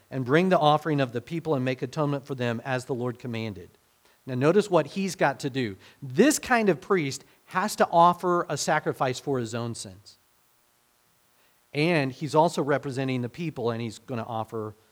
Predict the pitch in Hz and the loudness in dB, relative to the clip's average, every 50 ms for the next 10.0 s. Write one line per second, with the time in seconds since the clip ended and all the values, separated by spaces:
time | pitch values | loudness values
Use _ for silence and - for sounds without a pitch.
0 | _ _ _ - 113 - - 113 104 - 117 104 - 104 101 - - - 131 170 | _ _ _ -14 -10 -8 -6 -6 -6 -8 -10 -10 -8 -8 -10 -10 -8 -6 -4 -4
1 | 139 95 107 - - 131 117 104 104 98 - - _ _ _ _ _ _ _ _ | -4 -6 -8 -6 -4 -4 -4 -4 -6 -8 -12 -20 _ _ _ _ _ _ _ _
2 | - - 123 120 104 101 110 123 143 165 175 175 170 147 - 156 147 156 160 156 | -10 -6 -6 -6 -6 -2 2 4 4 4 4 4 2 2 2 4 4 4 4 2
3 | - 175 165 160 - - - 165 170 185 196 196 190 - - - 143 139 135 - | 0 -2 -2 -2 -4 -4 0 2 4 4 4 2 0 0 0 0 0 0 0 -2
4 | 151 135 - 151 139 131 135 - 170 185 170 - - 110 87 - _ - - _ | -4 -4 -4 -4 -4 -4 -6 -8 -8 -10 -10 -8 -10 -12 -12 -14 _ -20 -20 _
5 | _ _ _ - - - - 156 147 143 127 139 156 160 156 - 160 131 - - | _ _ _ -20 -14 -4 0 0 0 2 4 4 2 2 2 0 -2 -4 -4 -4
6 | 139 135 123 147 - _ _ _ _ _ - - 139 123 - 160 156 156 151 - | -4 -4 -4 -4 -6 _ _ _ _ _ -8 -6 -6 -4 0 0 0 0 0 -2
7 | 185 196 208 208 202 185 156 143 135 - - 139 135 131 127 127 127 127 - - | -2 0 2 2 2 2 0 -2 -2 -2 0 2 2 2 2 -2 -4 -6 -12 -18
8 | _ _ _ _ _ - 110 - - 160 160 151 156 - 165 143 139 147 131 - | _ _ _ _ _ -14 -14 -8 -4 -2 -2 -2 -2 -2 -4 0 0 0 0 -2
9 | - - - _ - 127 123 123 123 120 123 - - - - _ - - - | -4 -10 -14 _ -8 -6 -6 -4 -4 -6 -6 -8 -10 -10 -12 _ -20 -20 -20